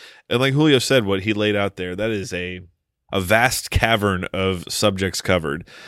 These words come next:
So if there's something on there that sounds good to you, which there should be, you should check it out. And more importantly, if you're listening so far to this episode about the goddamn Happy Time murders, it means there's something we're doing that you enjoy.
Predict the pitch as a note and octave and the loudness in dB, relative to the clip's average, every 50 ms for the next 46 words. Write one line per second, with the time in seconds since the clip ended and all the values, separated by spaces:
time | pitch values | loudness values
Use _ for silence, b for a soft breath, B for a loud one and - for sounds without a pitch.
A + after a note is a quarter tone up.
0 | B B B - - - A2 G2+ F#2 F#2 F2+ F2 F2 D#2 - - _ _ _ _ | B B B -8 -2 2 2 4 4 2 0 0 -2 -6 -10 -14 _ _ _ _
1 | _ _ _ _ _ _ _ _ _ _ _ A#2 A2 - - - - - - - | _ _ _ _ _ _ _ _ _ _ _ 0 0 0 -2 -10 -18 -20 -20 -10
2 | - G2+ G#2+ G2 - - B2 B2 A#2 B2+ A#2+ A#2+ B2 B2 B2 B2 A2 G2 - - | -4 -2 -2 0 0 0 0 0 2 0 0 0 2 0 0 0 0 0 -2 -2
3 | A#2 A2 G2+ F2+ F#2 G#2 G#2+ - - C3 B2+ A#2+ A2 G#2+ - G#2 G2 F#2 - - | -2 -2 -4 -2 -2 -2 -2 -2 -2 0 2 2 0 0 0 -2 -2 -2 0 0
4 | D#3+ D3+ A2+ G2 G2 F2+ - F#2+ F2+ - - F#2+ - F#2 F#2 F#2+ G2 F#2 F#2+ G#2+ | 0 0 2 0 -2 -2 -4 -6 -4 -4 -4 -2 -2 -2 -2 -2 -2 -2 -4 -4
5 | A#2+ B2 A#2+ A#2 - - - G3 G3+ G3+ D#3 B2 A2+ A2 A2 A2+ A#2 b b b | -4 -4 -4 -4 -6 0 2 4 4 4 2 0 0 0 0 -2 -4 b b b
6 | b b b b b b b b b b b _ - A#2 - G#3+ G3+ F#3 F#3 E3 | b b b b b b b b b b b _ -2 0 2 2 4 4 4 4
7 | - - D3+ D3 C3+ - C#3 C3+ B2+ - B2+ C3 C3+ C3+ C3+ C3 D3 - _ - | 2 0 -2 -4 0 2 2 2 2 2 2 2 2 2 0 -2 -6 -8 _ -8
8 | A#2+ A#2+ B2 B2 - A#2 A#2+ - A#2 - - C3 C3 B2 G2+ G2+ A2+ A2+ G#2 G#2+ | -2 0 0 2 2 0 -2 -2 -4 0 2 4 4 4 4 4 2 2 2 0
9 | G2 G2+ G#2+ A2+ A2 A2+ A2 G2+ - G2+ G2 G#2 - A2+ - B2 A#2 A#2 A#2+ A#2+ | -2 0 0 0 2 0 -2 -2 -2 -2 -2 -2 -2 -4 -2 -2 -2 -2 0 0
10 | A#2+ A#2+ A#2+ A#2 A#2 A2 G2+ C3 C3+ B2+ A#2 A2+ A2 - - - D#3 D3 C3 A2+ | 0 2 2 0 0 -2 -2 -2 -2 -2 0 0 -2 0 2 2 0 2 0 -2
11 | G2 G2 F#2 F#2 F#2 F#2 F#2 D#2+ C#2 F2 F#2 F2+ F2+ F2 C2+ B1 C2 C2 B1+ | -2 0 0 0 0 0 -2 -2 -4 -6 -6 -6 -6 -6 -4 -4 -4 -4 -6